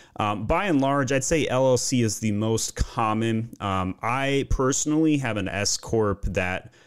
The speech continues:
um, legally is an L L C, but we file it as an S Corp for tax purposes since I'm the sole owner of My Amazon Guy as well as my Age of Sage brands.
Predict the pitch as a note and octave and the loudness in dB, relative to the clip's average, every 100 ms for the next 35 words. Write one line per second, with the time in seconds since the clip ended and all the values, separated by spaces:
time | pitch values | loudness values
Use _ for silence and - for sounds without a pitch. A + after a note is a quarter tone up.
0 | _ _ F#2 F2+ F2 F2 F2 _ - _ | _ _ -2 0 0 -4 -8 _ -20 _
1 | _ G#2+ B2+ D3 D3+ C3+ A#2+ A#2+ A#2 A2+ | _ 2 2 4 2 2 2 0 0 0
2 | F2+ G#2+ G#2+ G2+ - A2 G#2 G2 E2+ G2 | -2 0 0 0 0 0 0 -2 -2 -6
3 | - A#2 B2+ C3 G#2+ F#2 - F#2+ F2 F#2+ | -6 -2 0 0 -2 -4 -4 -4 -2 -4
4 | E2+ F2+ - - F#2+ F#2 - - - A#2 | -4 -4 -4 -2 0 0 -4 -10 -2 -2
5 | A2 - - C#3+ D#3+ F#2+ - D#2+ E2 - | -2 -6 -2 -2 -2 -4 -4 -4 -4 -6
6 | - - - - A2+ G#2+ A2+ A2 G2+ - | -8 -20 -16 -4 -2 -2 -2 0 0 0
7 | C3 A#2+ A2+ A2+ A#2 A2+ F#2 F2 F#2 F#2 | 2 2 0 0 2 2 0 -2 -2 -2
8 | F2+ F#2+ F#2 F#2 F2 G#2+ G2+ G2+ F#2 F2+ | -4 -4 -2 -2 -2 -2 -2 -2 -2 -2
9 | F#2 F#2 E2 F#2+ G2+ F#2+ F#2 E2 F#2 F2 | -4 -4 -4 -6 -2 0 0 -2 -4 -2
10 | G2+ F#2+ F#2 - F2 D#2+ D#2+ A2+ D3 A#2+ | -4 -4 -4 -4 -4 -4 -6 -2 0 0
11 | F2+ E2+ - | -2 -4 -6